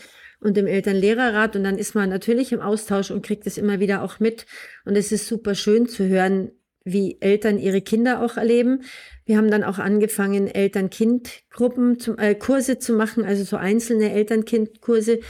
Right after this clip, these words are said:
wo Eltern und auch Geschwister mal ihr schwerbehindertes Geschwister an der Wand erleben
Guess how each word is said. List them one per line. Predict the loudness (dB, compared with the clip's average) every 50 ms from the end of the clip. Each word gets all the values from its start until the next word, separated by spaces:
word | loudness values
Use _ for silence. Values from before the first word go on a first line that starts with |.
| -18 -20 -20 -20 _ -6
wo | -2 -2 0
Eltern | 2 2 2 2 2 2 2 2 2 2
und | 0 -2 -2
auch | -2 -6 -4
Geschwister | -4 -4 -4 0 0 0 0 0 0 -2 0 2
mal | 2 2 2 2
ihr | 2 0
schwerbehindertes | 0 0 0 0 2 4 4 4 4 4 2 2 2 0 -2 -2
Geschwister | -6 -6 -2 0 -2 -2 0 -2 -2 0
an | 2
der | 0 0 0
Wand | 0 0 -2 -2
erleben | 0 0 2 4 4 4 2 0